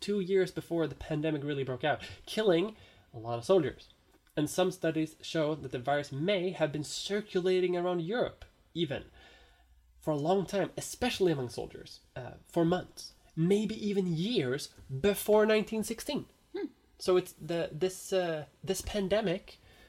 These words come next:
Speaker 1: this virus, may have been in Europe a long time, before it really broke out in a pandemic style. And if there's anything we've learned from covid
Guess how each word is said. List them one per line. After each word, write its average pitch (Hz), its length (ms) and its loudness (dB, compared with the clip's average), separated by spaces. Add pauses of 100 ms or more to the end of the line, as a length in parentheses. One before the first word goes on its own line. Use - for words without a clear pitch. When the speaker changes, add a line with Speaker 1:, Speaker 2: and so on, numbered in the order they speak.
(160)
Speaker 1:
this 165 120 2
virus, 175 680 0 (140)
may 139 240 -2
have 170 160 2
been 165 160 0
in 160 140 -2
Europe 165 360 -2 (400)
a - 80 -12
long 135 420 2
time, 135 280 -10 (340)
before 185 280 6
it 170 100 2
really 147 560 -2 (640)
broke 135 400 -2
out - 220 -10
in 120 100 -6
a 113 40 -6
pandemic 113 640 -10 (140)
style. - 460 -12 (140)
And 180 80 8
if 180 140 4
there's 185 160 6
anything 170 320 0
we've 139 180 -4
learned 131 280 0
from 117 140 -8
covid 208 420 4